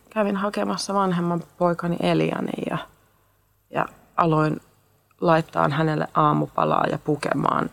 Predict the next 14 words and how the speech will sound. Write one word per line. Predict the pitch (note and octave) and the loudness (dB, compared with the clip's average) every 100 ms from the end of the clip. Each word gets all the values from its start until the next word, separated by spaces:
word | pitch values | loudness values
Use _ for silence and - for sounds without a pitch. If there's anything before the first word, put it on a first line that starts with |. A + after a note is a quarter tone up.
| - | 0
niin, | D#3 D3+ | 0 2
et, | D3+ - - - | -2 -4 -14 -8
et | D3+ - _ _ _ _ _ _ - - - - | -8 -8 _ _ _ _ _ _ -10 -6 -6 0
mä | E3 F3 | 2 4
en | E3+ | 2
niin | F3 E3+ | 0 -2
kuin | E3+ | -2
kykene | F3 E3+ E3+ D#3+ D#3+ - _ _ | -2 0 2 0 -2 -8 _ _
jotenkin | - E3+ E3+ E3 D#3+ D#3+ | -4 -2 0 -2 -2 0
tarkentaan | E3+ D#3 D3+ D#3+ D#3+ E3+ - - - _ _ - | 2 2 2 -2 -2 -4 -4 -4 -6 _ _ -4
yhtään | C3 - - - | -4 -2 -2 0
mun | D#2 - | 0 0
ajatusta | D#2+ - - - - | 0 -2 -6 -12 -10
siltä | - - - - | -8 -6 -6 -8